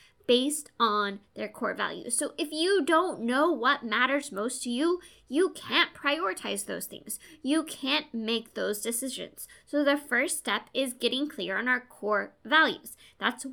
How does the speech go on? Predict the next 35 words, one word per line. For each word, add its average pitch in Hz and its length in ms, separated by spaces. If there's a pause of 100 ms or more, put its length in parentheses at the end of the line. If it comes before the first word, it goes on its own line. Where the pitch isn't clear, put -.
why 262 420
I 349 220
have 226 220
this 247 200
free 214 480
assessment 190 540
for 240 80
you. 294 200
And 226 140
you 247 80
can 262 260
get 302 380 (260)
that 240 200
assessment, 220 520 (140)
work 220 340
through 277 520
the 359 80
worksheet, 233 600
and 220 200
figure 311 240
out 262 260
what 214 380
your 359 80
core 370 240
values 208 340
are 190 220 (260)
by 240 80
going 220 280
to 254 100
milspousemastermind 220 1120
dot 180 220
com 170 320
forward 175 260
slash - 380 (100)
values. 294 480